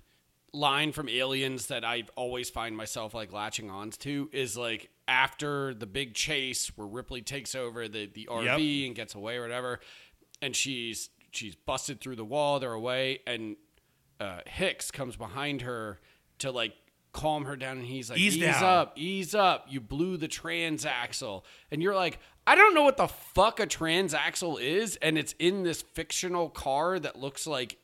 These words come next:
Speaker 1: you know, even Elon Musk wouldn't design it in the future. But Cameron in his head is like, "Oh yeah, she blew the transaxle."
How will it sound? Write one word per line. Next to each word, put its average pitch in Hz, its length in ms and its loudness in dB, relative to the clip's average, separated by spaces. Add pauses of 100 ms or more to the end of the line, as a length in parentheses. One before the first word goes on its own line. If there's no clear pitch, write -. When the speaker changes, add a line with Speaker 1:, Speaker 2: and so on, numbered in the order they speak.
(160)
Speaker 1:
you 139 60 -6
know, 135 220 -2
even 143 320 -2
Elon 131 480 0
Musk 117 400 -4
wouldn't 160 340 0
design 156 400 0
it 175 160 0
in 139 60 -6
the 135 80 -6
future. 196 540 -2 (340)
But - 240 6
Cameron 214 480 2
in 156 100 2
his 156 240 2
head 180 160 4
is 175 120 -2
like, 160 180 2 (100)
"Oh 294 80 6
yeah, 240 160 4 (160)
she - 180 -4
blew 175 200 2
the 151 100 -6
transaxle." 104 720 -6